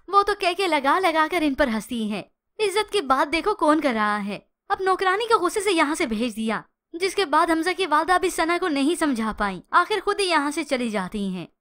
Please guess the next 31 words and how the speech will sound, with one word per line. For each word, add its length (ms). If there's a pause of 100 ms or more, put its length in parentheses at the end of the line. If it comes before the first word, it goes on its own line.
(180)
अपनी 260
इज्जत 480
बचाकर। 520 (480)
अब 100
जब 140
हमजा 260
की 120
वालदा 300
उसके 200
सामने 320
ये 120
मामला 300
रखती 400
हैं, 160 (360)
तो 60
ये 160
सना 280
हमजा 280
के 120
सामने 320
नाटक 340
करती 400
है, 160 (180)
हाथ 200
जोड़कर 440
उनसे 220
माफी 340
भी 100
मांग 220
लेती 360
है, 140